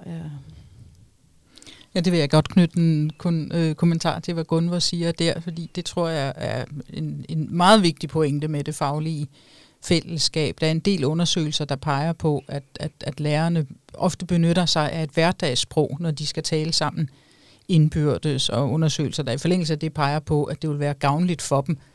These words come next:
Speaker 2: faktisk at have et fagsprog, når de taler om det. Det er for eksempel i forhold til etiske dilemmaer, at de kan knytte nogle fagbegreber på. Øh, tit benytter de sig af et hverdagssprog, øh, der også,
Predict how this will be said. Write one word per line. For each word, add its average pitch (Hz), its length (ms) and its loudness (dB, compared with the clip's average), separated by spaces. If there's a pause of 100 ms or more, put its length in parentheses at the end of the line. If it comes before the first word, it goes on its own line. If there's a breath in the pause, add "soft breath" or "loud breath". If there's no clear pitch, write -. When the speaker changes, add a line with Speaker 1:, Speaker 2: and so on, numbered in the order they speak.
(180 soft breath)
Speaker 2:
faktisk 165 540 0
at - 80 2
have 160 240 2 (380)
et - 140 -4
fagsprog, 143 760 0
når 156 160 -2
de 143 140 -6
taler 156 360 -2
om 147 280 -4
det. 156 140 -4
Det 170 60 4
er 170 60 6
for 165 80 2
eksempel 160 320 2
i 147 40 -2
forhold 151 280 2
til - 160 -2
etiske 160 680 -2 (600 soft breath)
dilemmaer, 151 520 2
at - 220 -2
de 160 80 -2
kan 156 120 0
knytte - 280 -2
nogle 156 160 0
fagbegreber 160 840 0 (640 soft breath)
på. - 280 0 (520 loud breath)
Øh, 147 500 -6 (760)
tit 202 200 0
benytter 175 380 4
de 156 180 -6
sig 151 160 -2
af 156 80 -4
et 143 60 -6
hverdagssprog, 165 1120 2
øh, 143 360 -4
der 139 100 0
også, 170 380 2